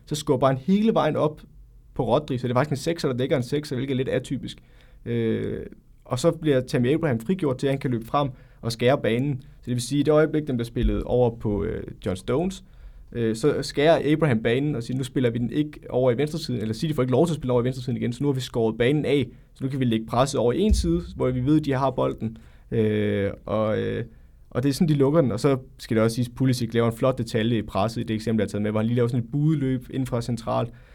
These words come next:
så han buer sådan ud af imod, øh, øh, bakken, der har bolden, så han ikke kan få lov til at spille den lige frem, fordi han ved, at Jorginho er løbet op, og det ikke er Rodri, og Tammy Abraham er på vej frem i pres på John Stones. Så det er et andet eksempel, og, øh,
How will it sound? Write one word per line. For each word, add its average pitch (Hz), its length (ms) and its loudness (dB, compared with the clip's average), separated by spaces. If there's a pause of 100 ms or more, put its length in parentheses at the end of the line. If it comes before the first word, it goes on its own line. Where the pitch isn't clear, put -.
(120)
så - 100 -4
han 110 160 2
buer 120 200 0
sådan 131 160 -4 (100)
ud 185 200 0
af 135 120 2
imod, 131 420 0 (140)
øh, 107 420 -2 (380)
øh, 107 120 -4
bakken, 120 320 0
der 117 60 0
har 120 140 0
bolden, 123 320 0
så 123 60 -4
han 113 60 0
ikke 120 100 -4
kan 120 80 -6
få 117 60 -4
lov 113 140 2
til - 20 -8
at - 40 -10
spille 110 180 -6
den 110 80 -2
lige 127 120 -4
frem, 110 300 -2
fordi 110 140 -6
han 113 180 -2
ved, 135 160 0 (420)
at 113 120 0
Jorginho 151 340 2
er 127 40 6
løbet 107 260 2
op, 113 140 2
og 113 60 0
det - 100 -6
ikke 110 100 0
er - 40 0
Rodri, 139 400 0 (300)
og 127 100 -6
Tammy 117 300 2
Abraham 120 300 2
er 98 40 0
på 113 120 -6
vej 110 160 4
frem 107 200 -2
i 104 60 0
pres 104 320 -4
på - 160 -8
John 95 140 -4
Stones. 101 460 -10 (500)
Så - 120 -6
det 139 80 4
er 160 40 4
et 156 60 4
andet 170 120 2
eksempel, 165 440 -2
og, 113 340 0
øh, 107 260 -2